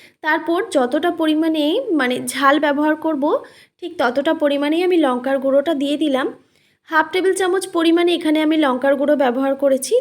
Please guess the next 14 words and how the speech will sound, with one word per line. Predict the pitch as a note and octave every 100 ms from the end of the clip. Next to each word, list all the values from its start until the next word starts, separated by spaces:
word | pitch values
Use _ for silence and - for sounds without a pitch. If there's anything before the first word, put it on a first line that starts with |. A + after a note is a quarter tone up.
| B4
তারপর | C4 B3 C4+
এই | C4+ B3+
ঝোলের | - D4 D#4
সঙ্গে | E4+ F4+ E4+ F4
খুব | - F4+ D4
ভালোভাবে | B3 B3+ C4 D4+ D4 C#4+
মিক্স | E4+ C4 B3 -
করে | - D#4+ E4
নিতে | E4 D#4+
হবে। | D#4 D#4+ F#4+ - _ _ _ _ _ _ _ _ _ -
তারপর, | D#4+ E4 F4 D#4+ A#4 - - _ _ _ _ _
আ, | - A#3+ A#3+
এই | - E4+ D#4+
হাতাটা | C#4 C#4 E4 E4